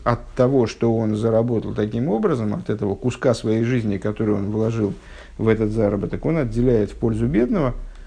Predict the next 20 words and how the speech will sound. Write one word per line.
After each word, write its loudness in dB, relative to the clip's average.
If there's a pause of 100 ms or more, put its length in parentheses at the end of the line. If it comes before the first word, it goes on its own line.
(380)
э, 2 (120)
и 4
тем 0
самым 2
от-, 2
отделяет 2
ему 0
от 0
всего 2
себя. 0 (400)
Ликай 2
митца 0
заздока 2
бяйн 2
йофе, 2
и 2
вот -2
он, -2 (520)
э, 0 (1000)
предположим, 2